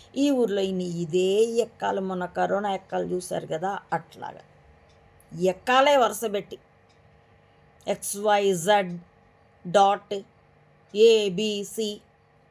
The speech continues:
క్యూబిక్ మీటర్లు ఈ లెక్కన. అలా ఆ లెక్కలు చెప్పి,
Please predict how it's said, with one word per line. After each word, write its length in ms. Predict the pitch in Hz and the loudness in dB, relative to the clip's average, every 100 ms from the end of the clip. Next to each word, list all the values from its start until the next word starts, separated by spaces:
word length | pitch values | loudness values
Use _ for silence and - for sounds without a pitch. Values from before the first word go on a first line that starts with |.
| _ - | _ -6
క్యూబిక్ 760 | 254 233 247 247 415 554 - | -2 -2 -4 -4 -6 -6 -10
మీటర్లు 420 | 226 170 - - - _ _ _ - | -6 -6 -8 -16 -18 _ _ _ -4
ఈ 300 | 247 220 190 | -2 0 -2
లెక్కన. 480 | 160 147 - 87 - _ _ _ 170 | -4 -10 -10 -14 -14 _ _ _ -6
అలా 680 | 190 226 185 180 196 220 220 _ _ _ _ _ 196 | -2 0 2 2 0 -2 -8 _ _ _ _ _ 0
ఆ 200 | 202 190 | 2 4
లెక్కలు 640 | 175 170 170 - 254 294 | 2 0 -2 2 2 6
చెప్పి, 500 | 262 - 214 202 190 | 4 4 -2 -2 -2